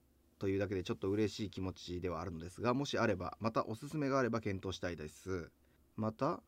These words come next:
初期の頃から迷子ちゃんワングランプリと呼ばれていた企画の構想だけが上がり、いつ行われるんだろうと思いながら追いかけていました。」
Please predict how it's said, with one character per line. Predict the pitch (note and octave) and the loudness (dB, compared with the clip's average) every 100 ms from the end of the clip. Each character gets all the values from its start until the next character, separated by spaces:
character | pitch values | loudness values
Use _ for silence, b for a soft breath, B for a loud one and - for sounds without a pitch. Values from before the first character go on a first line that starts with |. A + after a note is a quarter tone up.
| - | -8
初 | - | -4
期 | E3+ D3+ | 0 2
の | B2 | 4
頃 | A#2+ G#2+ | 4 4
か | G#2 | 4
ら | A2 | 4
迷 | G#2 B2+ C#3+ | 4 4 4
子 | D3+ | 2
ち | C#3 | 2
ゃ | C#3+ | 2
ん | C3+ C3 | 4 6
ワ | C3 | 4
ン | C3 | 4
グ | B2+ | 6
ラ | C3+ | 6
ン | B2 | 4
プ | G#2 | 2
リ | F#2+ | -2
と | F#2+ | 0
呼 | F#2 | 0
ば | G2 | -2
れ | G2 | -2
て | F#2+ | -2
い | F#2+ | -4
た | F#2 | -4
企 | F#2 - | -8 -4
画 | F#2+ - | -6 -4
の | F#2+ | -6
構 | - G#2 | -2 -4
想 | G#2 A2 | 0 0
だ | G#2 G#2+ | 2 2
け | A#2 | 2
が | F#2 - | 0 -2
上 | E2+ | -8
が | E2+ | -8
り、 | E2+ F2 B B B | -6 -8 B B B
い | D3 | -2
つ | D#3 - | -2 -4
行 | - A2 A#2 | -2 0 2
わ | A2 G#2+ G#2+ | 4 6 6
れ | A2 | 6
る | A2+ | 6
ん | A2 | 4
だ | F#2 | 2
ろ | G2 F#2+ | 0 -2
う | |
と | - | -2
思 | D2 F#2 G#2 | -2 -2 0
い | G#2 | -2
な | G2 | -2
が | F2+ | -4
ら | - | -4
追 | F#2 | -2
い | G2 | -2
か | F#2+ | -4
け | F#2 | -6
て | E2 | -8
い | |
ま | D2 | -8
し | - - | -12 -14
た。」 | - - | -16 -18